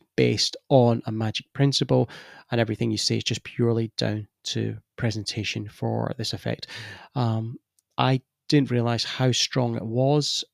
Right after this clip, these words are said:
and I've literally sold hundreds and hundreds of these, and it's very, very nice, I think, um, which made me think that there's another market for bizarre, uh, mentalist magic tricks as well.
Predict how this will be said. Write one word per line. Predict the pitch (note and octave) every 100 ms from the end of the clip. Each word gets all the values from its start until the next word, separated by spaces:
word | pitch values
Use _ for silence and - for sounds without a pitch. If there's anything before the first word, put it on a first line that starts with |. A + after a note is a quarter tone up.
| -
and | A2+ A2+ A2+ A#2+ A#2+ A#2 - _
I've | A#2+ A#2 A2
literally | F#3 C3+ C3+ - A#2
sold | G#2+ - A2+ A2 - -
hundreds | - B2 A#2 A#2+ -
and | G#2
hundreds | G#2+ A2+ A2+ A2+
of | A2
these, | A#2 A2+ - - - - -
and | A2+ G#2+ G#2+ G#2+ G#2+ - - -
it's | - - - - -
very, | C3 C3+ B2 A#2+ A#2 G#2 _ _ _ _ -
very | D#3 C#3+
nice, | A#2 A2 B2
I | G#2+
think, | - A#2 - - A2 G#2 -
um, | C3+ B2 B2 -
which | D3+ C#3+
made | D3+ C3+
me | A2+
think | - B2 - - _ _ _ _ _ _ -
that | C3 B2+
there's | - A#2+ - -
another | B2+ A#2
market | A2 A2+ A#2 - C3 _
for | - B2+ A#2+ A#2 A#2 -
bizarre, | B2+ C#3 C3+ B2 _ _ _ -
uh, | A#2+ A2+
mentalist | A#2 A#2 B2+ A#2
magic | B2 A#2 -
tricks | - -
as | C3
well. | A#2 C3 B2